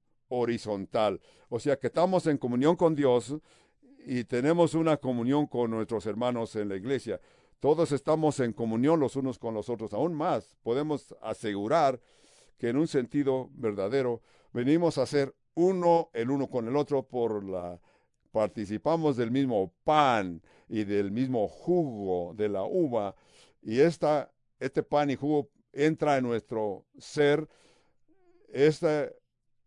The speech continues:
de veras viene a ser parte de tu cuerpo y del cuerpo de tu hermano en el, en la iglesia. De la misma forma, el pan viene a ser parte de mí y parte de mi hermano. Así que participar de la misma fuente,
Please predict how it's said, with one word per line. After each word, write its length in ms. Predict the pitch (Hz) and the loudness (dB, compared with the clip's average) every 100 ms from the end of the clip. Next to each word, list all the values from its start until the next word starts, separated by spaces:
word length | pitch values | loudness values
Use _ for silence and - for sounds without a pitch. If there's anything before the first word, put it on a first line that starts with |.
| _ | _
de 180 | - 113 | -6 -2
veras 420 | 123 156 139 117 | 2 4 4 0
viene 400 | 113 127 135 127 | -2 4 4 4
a 100 | 113 | 0
ser 280 | 104 175 190 - _ | -2 -2 -2 -6 _
parte 560 | 147 147 135 - 131 117 | 0 0 0 -2 0 0
de 280 | 95 107 | 0 -2
tu 280 | 92 - 170 | -2 -6 -6
cuerpo 540 | - 147 147 - 143 139 | -2 0 0 -2 -2 -2
y 20 | |
del 220 | 110 101 | -2 -6
cuerpo 460 | - 127 - 117 113 | -2 -2 -2 -4 -2
de 180 | 107 | -2
tu 160 | 104 107 | -2 -4
hermano 540 | 98 117 135 131 123 | -4 -2 -2 -2 -4
en 160 | 110 107 | -6 -6
el, 380 | 101 92 87 - _ - | -8 -8 -12 -20 _ -14
en 160 | 101 | -8
la 80 | 95 | -8
iglesia. 520 | 92 127 147 110 90 - _ _ _ _ _ _ | -4 -2 -2 -4 -12 -14 _ _ _ _ _ _
De 200 | 110 110 | -4 0
la 100 | 110 | 0
misma 260 | 160 196 165 | 0 0 0
forma, 460 | 147 147 143 139 - | 2 0 0 -2 -2
el 260 | 123 110 | -2 -2
pan 720 | - - 123 170 185 143 95 - - _ _ _ - | -6 -2 2 2 2 -2 -6 -12 -20 _ _ _ -18
viene 320 | 110 139 139 | -2 0 2
a 20 | |
ser 180 | 147 139 | 2 2
parte 260 | 139 131 | 2 2
de 120 | 117 113 | 0 2
mí 280 | 151 156 95 | 2 2 -2
y 100 | 131 | -4
parte 360 | - 127 123 | 0 2 2
de 120 | 113 | 0
mi 100 | 104 | 0
hermano. 400 | 104 117 135 110 - _ _ _ | 0 0 -2 -4 -10 _ _ _
Así 280 | 117 127 120 | -4 -4 -4
que 140 | 117 | -4
participar 800 | - 113 - 101 110 - 180 180 | 0 -2 -2 -10 -12 -2 0 0
de 160 | 165 | 0
la 120 | 156 135 | 2 2
misma 340 | 156 143 120 | 0 0 -4
fuente, 1120 | - 110 135 139 127 120 104 117 117 135 208 | -4 0 2 2 0 0 -2 -2 0 0 0